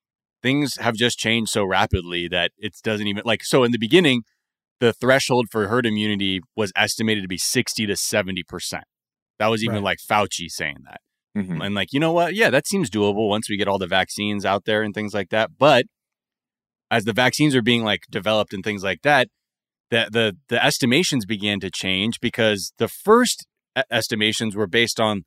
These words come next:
Speaker 1: the first sort of original ver-, form of the virus and what we knew about it and what those transmission rates look like. But now that B one one seven is the, like,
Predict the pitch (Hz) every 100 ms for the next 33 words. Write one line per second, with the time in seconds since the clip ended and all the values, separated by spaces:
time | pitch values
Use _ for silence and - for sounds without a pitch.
0 | _ 123 113 - 143 156 - - _ _
1 | - 104 87 87 - 120 120 147 135 120
2 | 104 131 - 127 143 120 101 87 85 92
3 | 82 - - - 101 104 95 95 98 107
4 | 95 95 98 98 92 98 95 101 101 -
5 | 95 87 113 143 107 98 90 98 87 98
6 | 95 - _ _ _ - 117 117 151 156
7 | 123 101 127 131 123 120 104 98 - 135
8 | 120 110 101 98 101 87 92 135 117 92